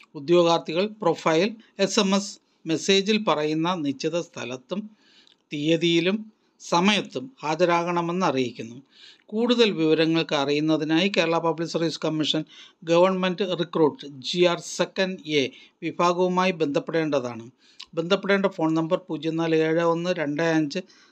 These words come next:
നാല് ആറ് നാല് നാല് ഏഴ്. അടുത്തതൊരു ഇന്റർവ്യൂ അറിയിപ്പാണ്. കേരള സ്റ്റേറ്റ് കോഓപ്പറേറ്റീവ് റബ്ബർ മാർക്കറ്റിംഗ് ഫെഡറേഷൻ ലിമിറ്റഡിലേക്ക്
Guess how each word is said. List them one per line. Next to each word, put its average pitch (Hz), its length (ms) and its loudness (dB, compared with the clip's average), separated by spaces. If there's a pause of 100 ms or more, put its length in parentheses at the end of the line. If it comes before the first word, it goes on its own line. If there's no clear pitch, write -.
(140)
നാല് 160 300 2
ആറ് 165 440 2 (120)
നാല് 160 520 0
നാല് 151 420 0 (140)
ഏഴ്. 123 340 -2 (3250)
അടുത്തതൊരു 214 540 2
ഇന്റർവ്യൂ 180 840 4
അറിയിപ്പാണ്. 131 640 -2 (960)
കേരള 196 380 4
സ്റ്റേറ്റ് 175 420 -2
കോഓപ്പറേറ്റീവ് 165 840 0 (100)
റബ്ബർ 156 340 2
മാർക്കറ്റിംഗ് 156 680 0
ഫെഡറേഷൻ 143 580 -2
ലിമിറ്റഡിലേക്ക് 135 760 -6